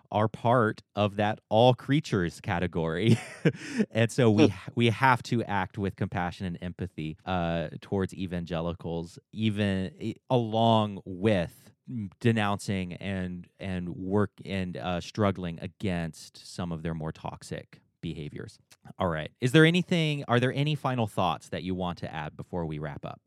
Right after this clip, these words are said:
Speaker 2: No, I think I, I gave a good, uh, statement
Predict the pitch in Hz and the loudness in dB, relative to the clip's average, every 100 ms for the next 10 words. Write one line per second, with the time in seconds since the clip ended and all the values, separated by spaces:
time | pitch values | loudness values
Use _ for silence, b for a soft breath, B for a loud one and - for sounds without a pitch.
0 | 269 285 233 494 392 123 - 202 202 156 | -2 6 8 8 6 0 -4 -6 -2 -2
1 | 127 110 - 127 139 131 120 123 131 120 | -2 -6 -8 -6 -2 -2 -2 0 0 0
2 | 120 107 101 - B B - - 139 131 | 0 0 -2 -6 B B -14 -8 -4 -4
3 | 127 | -6